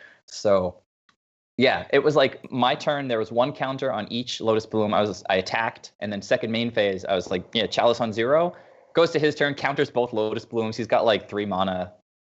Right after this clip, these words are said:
and he just, he just scoops. So, I mean, it's, it's a, it's a card that can just kind of, like, do stupid stuff like that. And, um, other matchups that, that it hits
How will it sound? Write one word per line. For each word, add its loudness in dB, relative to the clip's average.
and -6
he 0
just, -2
he -6
just -6
scoops. -14
So, -12
I 0
mean, 4
it's, 0
it's -2
a, 4
it's 2
a 2
card 2
that 2
can -4
just -8
kind -10
of, -12
like, -8
do -2
stupid -6
stuff -10
like -8
that. -4
And, -6
um, 0
other 6
matchups 0
that, 2
that 0
it -10
hits -4